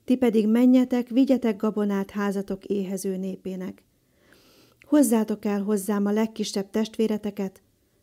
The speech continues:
akkor elhiszem, amit mondotok, és nem fogtok meghalni.” Ők bele is egyeztek.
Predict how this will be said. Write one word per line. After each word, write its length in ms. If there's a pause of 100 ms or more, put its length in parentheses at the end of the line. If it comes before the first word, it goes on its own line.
(220)
akkor 360
elhiszem, 540
amit 280
mondotok, 560 (540)
és 200
nem 200
fogtok 440
meghalni.” 640 (1080)
Ők 160
bele 280
is 180
egyeztek. 680